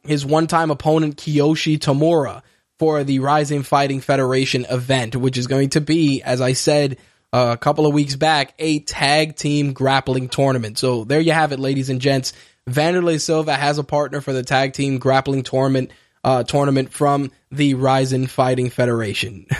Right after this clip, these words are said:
<laughs> I don't, I, I don't even have anything else to add to that because it is so weird and so over the top, but it is indeed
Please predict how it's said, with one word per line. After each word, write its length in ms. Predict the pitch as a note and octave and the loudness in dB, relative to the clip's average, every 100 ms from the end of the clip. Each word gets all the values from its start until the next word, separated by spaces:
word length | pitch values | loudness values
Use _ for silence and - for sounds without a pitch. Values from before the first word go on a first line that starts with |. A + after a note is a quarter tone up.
| E3 | -2
<laughs> 200 | - - | -4 -4
I 100 | B2+ | 0
don't, 120 | C#3+ - _ - | 0 -2 _ -6
I, 180 | A#2+ C3 | -6 -4
I 100 | - | 0
don't 140 | D3 D#3 | 0 2
even 160 | D3 | 0
have 200 | C#3+ C#3+ | 0 0
anything 340 | C#3 C#3 C3+ C3 | 0 0 0 0
else 180 | C3 - | 0 0
to 140 | A#2 | -2
add 240 | B2 C3+ | 0 0
to 100 | C#3 | 0
that 180 | B2+ B2+ | -2 -2
because 280 | B2 B2 B2 | -2 -2 -2
it 100 | B2 | -2
is 120 | A#2 | -6
so 260 | - - E3 | -4 0 0
weird 480 | D3+ C#3+ C#3 C3 C3 _ _ _ | 0 0 2 0 -2 _ _ _
and 180 | - B2+ | -2 0
so 320 | A#2+ - C#3+ | 2 2 0
over 320 | B2 D3 C#3 C3 | 2 0 0 -2
the 100 | B2+ | -2
top, 360 | C#3+ C3 B2+ | 0 0 0
but 160 | C3+ A#2+ | -4 -4
it 160 | C#3 C3+ | -2 0
is 240 | C#3+ D3 | 0 -2
indeed 800 | - D3 C#3 C3 B2 A#2+ A#2+ B2+ | -4 -2 0 -2 0 2 0 -2